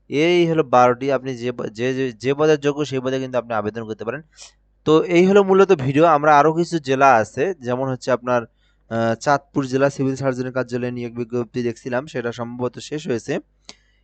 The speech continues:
এরপরে, আহ, চাঁদপুর, তারপরে হচ্ছে, আহ, এইদিকে আরও একটা জেলার নাম দেখলাম আমি, সেইটা হয়তো আমার কাছে পিডিএফটা নাই। হ্যাঁ, ভোলাতেও কিন্তু নিয়োগ বিজ্ঞপ্তি প্রকাশ করা হয়েছিল, ভোলা, আহ, জেলা।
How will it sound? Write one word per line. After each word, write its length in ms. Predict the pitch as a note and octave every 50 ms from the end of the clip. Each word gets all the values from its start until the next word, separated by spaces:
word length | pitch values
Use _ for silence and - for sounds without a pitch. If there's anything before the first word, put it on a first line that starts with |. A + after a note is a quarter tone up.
| _ _
এরপরে, 680 | C#3 D#3 F3+ G3+ G3+ - - C3 A#2 A2+ A2+ A#2 C#3 E3+
আহ, 1080 | G3+ D#4 C#4+ _ _ _ _ _ _ _ _ _ _ _ A2+ A#2 A#2 A#2 A#2 A#2 A2+ A2 -
চাঁদপুর, 560 | - C#3+ C3+ C3+ C3 _ _ C3+ C#3 C#3 C#3
তারপরে 440 | C3 - C3 B2+ B2+ B2+ C3 C3 C3+
হচ্ছে, 360 | C3+ C3+ - _ - - D3+ D3 C#3+ D3 C#3+ C#3+ C#3+ C#3+
আহ, 460 | C#3 - - A#2 A2+ A2+ A2+ A2+ A2+ A2+
এইদিকে 440 | - A#2 C3 C3+ C3 C#3+ C#3+ D3
আরও 200 | C#3+ C3 C3 C#3
একটা 220 | C#3+ C#3 - D3+ C#3
জেলার 260 | B2 B2 A#2+ B2 B2+
নাম 220 | B2+ B2+ B2 A#2+
দেখলাম 340 | A2+ A2 G#2+ A2+ A2+ A2+ G#2+
আমি, 140 | G#2+ A#2 C3+
সেইটা 280 | C3+ - C3 B2+ C3 C3
হয়তো 180 | C3 - C3+
আমার 200 | B2+ B2 B2 B2
কাছে 200 | A#2+ B2+ B2 B2 A#2+ _
পিডিএফটা 400 | A#2+ A2+ A2+ A#2 A2+ - A2+ G#2
নাই। 180 | G#2 A2+ C#3+ - _ _ _ _ _ _
হ্যাঁ, 200 | _ - B2 A#2+
ভোলাতেও 480 | A2+ G#2+ G#2+ A#2+ C3 C3+ C3+ C3+ D3+ D3
কিন্তু 220 | C#3 D3 C#3+ C#3+
নিয়োগ 240 | C3+ B2+ B2+ C3 C3+
বিজ্ঞপ্তি 400 | C3 C3+ C3 B2+ C3+ B2+ C3 B2+
প্রকাশ 320 | A2+ A2+ A2 A#2 A#2+ -
করা 160 | - A2 G#2+ G#2
হয়েছিল, 300 | G#2 G2+ - A#2 A#2+ A#2
ভোলা, 320 | G2+ F#2+ G2+ G#2 G#2 A2
আহ, 460 | A#2 A#2+ - _ - G#2 G#2+ G#2+ G#2 F#2+
জেলা। 300 | G2 G#2+ G#2 A2+ C#3+